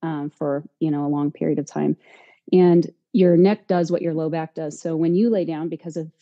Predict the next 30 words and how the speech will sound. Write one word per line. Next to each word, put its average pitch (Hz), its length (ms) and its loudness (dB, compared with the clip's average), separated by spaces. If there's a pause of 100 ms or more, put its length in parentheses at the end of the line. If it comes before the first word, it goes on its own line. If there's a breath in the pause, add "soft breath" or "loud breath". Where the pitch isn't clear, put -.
um, 156 320 -6 (240)
the 175 80 -2
tightness 175 340 -2
of 160 60 -2
the 151 80 -4
front 160 220 -2
of 147 60 -4
you 156 140 0
and 185 100 2
your 151 140 -2
anterior 160 460 0
chain 151 360 -4
and 160 120 -4
how 165 100 -6
much 156 300 -4 (540)
extension 170 580 0
your 165 100 0
low 160 140 0
back 160 240 -6
has 156 180 -8
been 170 220 -4
in, 151 260 -4 (360)
your 170 300 -2
low 165 160 -4
back 170 260 -6
goes 208 220 -6
like 220 180 -6
that, 220 280 -8
and 170 160 -6
then 156 240 -6